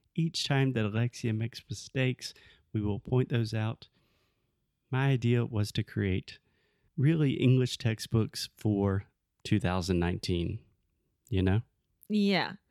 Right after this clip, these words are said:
Speaker 2: So this person, these two people
Speaker 1: Can I
Speaker 2: would
Speaker 1: say
Speaker 2: w-
Speaker 1: one thing real quick?
Speaker 2: Uh-huh.
Speaker 1: So that idea, it, it turned out to be a lot more work than we thought.
Speaker 2: Yeah. We can't do it.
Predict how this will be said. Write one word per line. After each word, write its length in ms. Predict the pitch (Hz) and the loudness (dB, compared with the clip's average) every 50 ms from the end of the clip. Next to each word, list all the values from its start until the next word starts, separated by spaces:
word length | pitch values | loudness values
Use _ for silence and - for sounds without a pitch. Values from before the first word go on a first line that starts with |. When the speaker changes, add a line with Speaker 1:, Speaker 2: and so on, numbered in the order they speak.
| _ _ _ _ _ _ _ _ _ | _ _ _ _ _ _ _ _ _
Speaker 2:
So 460 | - - - - 240 214 190 170 156 - | -4 -2 0 2 4 4 4 4 2 0
this 340 | - 185 190 233 269 269 - | -2 0 2 2 2 2 0
person, 600 | - 285 262 254 247 - - 254 254 262 262 262 - _ - | 0 2 2 2 2 0 0 0 0 0 -2 -6 -8 _ -2
these 420 | 185 180 190 196 - - - - 143 165 - _ - | 0 0 2 0 0 -4 -8 -10 -14 -18 -18 _ -6
two 320 | - - 208 214 226 247 - _ _ - | -2 0 2 2 2 0 -2 _ _ 0
people 460 | 202 190 - - 226 262 330 381 - _ _ _ _ _ _ _ _ _ - 185 | 0 0 2 2 2 2 2 0 -6 _ _ _ _ _ _ _ _ _ -6 2
Speaker 1:
Can 80 | 196 202 | 4 6
I 40 | 208 | 6
Speaker 2:
would 100 | - 92 | 6 6
Speaker 1:
say 40 | - | 4
Speaker 2:
w- 120 | 113 95 | 4 4
Speaker 1:
one 140 | 92 92 95 | 4 2 2
thing 160 | 98 95 98 | 2 2 2
real 120 | 98 95 98 | 2 2 2
quick? 200 | - 110 - - _ _ - | 2 2 0 0 _ _ -2
Speaker 2:
Uh-huh. 320 | 214 208 208 226 262 349 - _ _ _ _ _ _ _ _ _ | -2 -2 -2 -2 -6 -8 -10 _ _ _ _ _ _ _ _ _
Speaker 1:
So 240 | - - 107 101 95 | 2 4 4 6 6
that 200 | 92 101 101 107 | 6 4 4 4
idea, 440 | 107 101 92 98 98 101 104 110 - _ _ _ _ _ _ _ _ | 4 2 2 2 2 2 2 0 -2 _ _ _ _ _ _ _ _
it, 160 | - 117 113 - _ _ - - - _ - - 156 - - _ _ | 4 4 4 4 _ _ -20 -20 -20 _ -12 -10 -10 -10 -10 _ _
it 100 | - 117 | 0 2
turned 300 | - - 120 117 113 104 | 4 6 6 6 6 6
out 180 | 101 101 101 - | 4 2 2 2
to 80 | 107 | 0
be 180 | 98 95 92 - - | 0 0 0 0 2
a 200 | 110 101 113 107 | 4 4 4 4
lot 560 | 107 104 107 117 131 135 127 127 131 - - | 4 2 4 4 4 4 4 2 0 0 0
more 340 | 120 110 107 113 107 107 101 | 0 2 2 4 2 2 0
work 460 | 95 101 107 107 123 127 - - - - _ _ - | 2 2 4 4 4 2 2 -4 -10 -18 _ _ -2
than 180 | 101 90 92 | 0 2 2
we 140 | 95 98 92 | 2 0 0
thought. 420 | - - 101 - - - - - _ _ _ _ _ _ _ _ | 0 -2 -2 -4 -4 -8 -12 -16 _ _ _ _ _ _ _ _
Speaker 2:
Yeah. 360 | - 208 220 220 196 156 - - - _ _ _ _ _ _ _ _ _ _ _ _ _ _ _ _ _ _ _ _ _ | -6 -2 0 0 0 0 -2 -6 -12 _ _ _ _ _ _ _ _ _ _ _ _ _ _ _ _ _ _ _ _ _
We 160 | - 254 311 302 | 2 2 2 4
can't 320 | - - 320 320 302 233 | 2 0 0 0 0 2
do 200 | - 220 208 180 | 2 2 2 4
it. 280 | 175 156 - - - - | 2 0 -2 -4 -10 -12